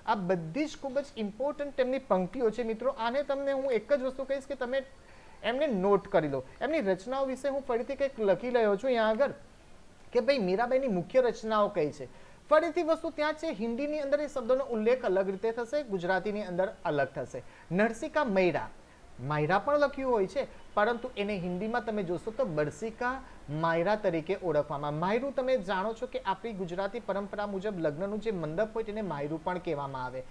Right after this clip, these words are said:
સત્યભામાનું રૂસણું, ગીત ગોવિંદની ટીકા,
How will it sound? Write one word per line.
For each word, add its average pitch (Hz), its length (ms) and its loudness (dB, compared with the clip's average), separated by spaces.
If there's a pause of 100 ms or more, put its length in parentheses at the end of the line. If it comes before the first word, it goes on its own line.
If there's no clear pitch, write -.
(320)
સત્યભામાનું 202 800 2
રૂસણું, 190 640 0 (380)
ગીત 185 240 0
ગોવિંદની 185 500 4
ટીકા, 190 580 2